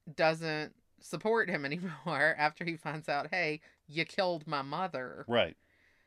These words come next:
Speaker 1: I mean, and, and Ego's just like, "Well, wh-, why?" You know, Ego doesn't think that's a big deal.
Speaker 2: No.
Speaker 1: He's like, "Well, of course I had to." <laughs> Like, it's just like, "That's what I have to do. 'Cause, you know, I have my work, and
Speaker 2: Right.
Speaker 1: my work is the ultimate importance." Um,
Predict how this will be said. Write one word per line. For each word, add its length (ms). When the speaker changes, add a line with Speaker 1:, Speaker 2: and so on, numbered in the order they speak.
Speaker 1:
I 140
mean, 340
and, 440
and 180
Ego's 360
just 140
like, 160
"Well, 160
wh-, 160
why?" 400
You 160
know, 260
Ego 280
doesn't 260
think 140
that's 200
a 40
big 200
deal. 440
Speaker 2:
No. 120
Speaker 1:
He's 120
like, 120
"Well, 120
of 80
course 260
I 100
had 220
to." 120
<laughs> 160
Like, 180
it's 380
just 240
like, 220
"That's 200
what 120
I 60
have 120
to 80
do. 240
'Cause, 180
you 100
know, 260
I 60
have 200
my 140
work, 500
and 140
Speaker 2:
Right. 240
Speaker 1:
my 120
work 260
is 140
the 120
ultimate 460
importance." 540
Um, 420